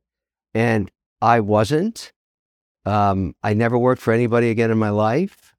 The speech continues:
I'm very fortunate to have met her. Years later with a camera crew, I went back to try and find her, but the store and the mall had been torn down. Um, I owe her my entire life. I mean, without her,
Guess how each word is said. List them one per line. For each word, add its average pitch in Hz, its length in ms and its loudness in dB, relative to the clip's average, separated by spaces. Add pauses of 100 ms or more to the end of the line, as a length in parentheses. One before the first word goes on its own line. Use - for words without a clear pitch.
I'm 98 180 -4
very 120 280 2
fortunate 120 500 -2
to 117 100 -2
have 95 120 -2
met 110 240 -2
her. 139 320 -2 (260)
Years 120 400 0
later 131 260 2
with 123 140 2
a 104 60 0
camera 123 380 0
crew, 123 320 0
I 104 80 0
went 95 300 -2
back 117 500 0 (600)
to 104 80 -2
try 110 300 0
and 107 140 0
find 123 460 2
her, 147 180 -2
but 123 180 -2
the 101 100 -6
store 123 540 0
and 104 160 0
the 104 60 0
mall 110 260 2
had 110 140 -2
been 92 140 -4
torn 104 380 0
down. 107 480 -2 (640)
Um, 98 460 -2
I 117 200 2
owe 131 180 2
her 113 480 0 (640)
my 107 180 -2
entire 110 360 0
life. 104 460 -2
I 104 80 -8
mean, 101 260 -4
without 127 300 2
her, 123 320 0